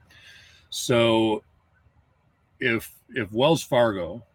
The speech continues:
Advisors puts in new marketing technology this year, and they have, uh, so that's a real example.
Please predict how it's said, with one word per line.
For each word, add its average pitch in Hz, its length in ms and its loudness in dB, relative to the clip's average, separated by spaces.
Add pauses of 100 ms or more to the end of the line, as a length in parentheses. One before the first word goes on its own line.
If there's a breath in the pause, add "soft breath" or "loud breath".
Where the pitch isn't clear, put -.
(520)
Advisors 92 680 -4
puts - 280 -8
in 101 160 -4
new 101 140 -4
marketing 95 480 -4
technology 85 640 -8
this 78 280 -8
year, - 340 -18 (800 soft breath)
and 190 260 0 (260)
they 185 120 -2
have, - 520 -10 (460 soft breath)
uh, 98 300 -2
so 117 140 -6
that's 98 180 -4
a 92 60 -6
real 120 320 2
example. 95 640 -4